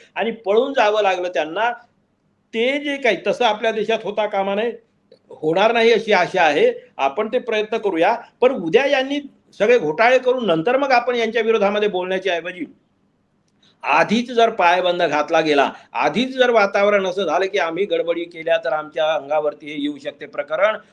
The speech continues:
असं जर लक्षात आलं तर कुणीही गडबडी करणार नाही, भाजपाचे लोकही गडबडी करणाऱ्यांना साथ देणार नाही. संघाच्या लोकांनी तर आधी विड्रॉ केलेलंच आहे, पण तरी सुद्धा त्यांच्यावर फार विसंबून राहता येणार नाही, असं आपण करावं मला वाटते. थोडक्यामध्ये एकच आहे की तुम्ही संघटित आहात,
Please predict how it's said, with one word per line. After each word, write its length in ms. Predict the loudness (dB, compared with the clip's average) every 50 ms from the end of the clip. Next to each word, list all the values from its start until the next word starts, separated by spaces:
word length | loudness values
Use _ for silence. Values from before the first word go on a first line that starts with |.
| _ _
असं 320 | -6 -6 -4 -2 0 0 2
जर 200 | 2 2 2 2
लक्षात 380 | 2 2 2 2 0 2 2
आलं 280 | 2 4 4 4 4 2 0 -4 -10 _ -6
तर 60 | -6
कुणीही 420 | -6 -4 -6 -4 -2 0 2 2 2
गडबडी 380 | 2 2 2 2 2 0 -2 -2
करणार 420 | -2 -2 -2 0 0 -2 -2 -2
नाही, 460 | -2 -4 -6 -6 -4 -4 -4 -4 -6 -8 _ _ _
भाजपाचे 640 | -12 -10 -6 -4 -4 0 0 0 0 0 -2 -4 -4
लोकही 280 | -4 -4 0 0 0 2
गडबडी 360 | 4 4 2 2 2 -2 -2
करणाऱ्यांना 580 | -2 -2 0 2 2 2 2 2 0 -2 -4 -2
साथ 220 | 0 0 0 0
देणार 380 | 0 0 0 0 0 -2 -2 -2
नाही. 380 | -4 -6 -8 -8 -8 -8 -8 -10 _ _ _ _ _ _ -10 -6
संघाच्या 440 | -4 -2 0 2 0 2 2 2 2
लोकांनी 300 | 2 0 0 0 -2 0
तर 120 | 0 0
आधी 240 | 0 0 0 0 -2
विड्रॉ 260 | -2 0 0 0 0
केलेलंच 460 | 0 0 0 2 2 4 2 2 2
आहे, 220 | 2 2 2 2 0
पण 300 | -2 -6 _ -6 -4 -2 -2
तरी 140 | -2 -2 -4
सुद्धा 240 | -6 -8 -6 -6 -4
त्यांच्यावर 380 | -4 -6 -6 -4 -6 -8 -4 -2
फार 120 | -2 -2 -2
विसंबून 420 | -4 -6 -10 -12 -12 -10 -8 -6
राहता 240 | -4 -4 -4 -4 -4
येणार 300 | -4 -4 -4 -4 -4 -4
नाही, 220 | -4 -4 -4 -6 -8 _ _ -10
असं 180 | -10 -4 -2 -2
आपण 220 | -2 0 -2 -6
करावं 380 | -6 -4 0 0 2 2 2 0
मला 180 | 0 0 0 0
वाटते. 360 | 0 -2 0 0 2 2 2 0 -4 _ _ _ _ -20 -20 -20 -20 -6 -2
थोडक्यामध्ये 640 | 0 2 2 2 2 2 2 2 2 0 -2 0
एकच 320 | 2 2 2 2 0 0 2
आहे 140 | 0 0
की 340 | -2 -6 -14 _ _ -8 -8
तुम्ही 440 | -4 0 2 2 4 4 2 0 2
संघटित 500 | 2 2 4 4 4 2 2 2 2 4
आहात, 280 | 4 6 4 4 2